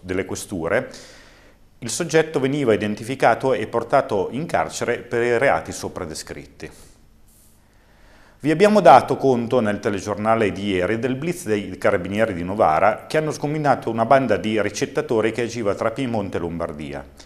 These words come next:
Sono accusati di aver immesso sul mercato oggetti preziosi provenienti da almeno quattrocento furti commessi nelle due regioni nel duemilaquindici e nel duemilasedici.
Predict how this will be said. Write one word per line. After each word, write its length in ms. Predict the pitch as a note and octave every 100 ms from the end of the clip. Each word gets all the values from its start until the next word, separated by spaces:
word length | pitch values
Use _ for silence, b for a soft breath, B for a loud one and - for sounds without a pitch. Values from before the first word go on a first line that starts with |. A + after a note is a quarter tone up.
| B B B
Sono 220 | - G2
accusati 500 | G2 F3+ D3+ B2+ D3
di 80 | A#2
aver 220 | A2+ B2
immesso 420 | B2 B2+ B2 -
sul 180 | F#2+ F#2
mercato 520 | G2+ A2 A#2 G#2+ G2+
oggetti 340 | G#2 G2 C3 A#2
preziosi 640 | G2 G#2+ - G2+ E2+ G#2+
provenienti 500 | - A2+ A#2+ C3+ C3+
da 120 | G2+
almeno 340 | G#2+ B2+ C3 A2
quattrocento 680 | - A#2+ - - F3+ F3 C#3
furti 440 | - C#3 C#3+ -
commessi 720 | - G#2+ G2 E2+ - A#2+ A#2+
nelle 240 | G2 G#2+ G#2
due 220 | A#2+ B2
regioni 680 | G2+ E2+ E2 D#2 G2+ C3+ B B B B B B B B B _ _ _ _
nel 260 | D3 D#3 C#3+
duemilaquindici 800 | B2+ C#3 E3+ E3+ B2 G#2+ G#2+ B2
e 20 |
nel 180 | A#2 A2+
duemilasedici. 960 | A#2 F#2+ F#2+ - C#2+ C#2 - E2 -